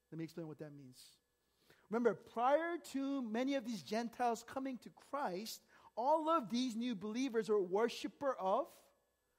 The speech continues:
many gods and goddesses. They are coming from a polytheistic, right? Multiple gods, worshiper of multiple gods. That was the way of life for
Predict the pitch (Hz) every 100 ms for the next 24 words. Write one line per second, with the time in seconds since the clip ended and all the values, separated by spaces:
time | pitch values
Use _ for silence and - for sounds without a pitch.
0 | _ _ 160 180 214 247 175 170 170 175
1 | 208 190 220 233 - 151 196 226 220 233
2 | 240 214 220 - - _ - 254 254 269
3 | - 226 220 214 - 135 160 180 - 180
4 | 196 254 262 - 262 185 196 208 214 208
5 | 196 220 - 233 202 214 208 196 220 170
6 | 147 131 - - - _ _ - 214 240
7 | 226 214 180 202 220 233 196 165 202 190
8 | 190 - - - _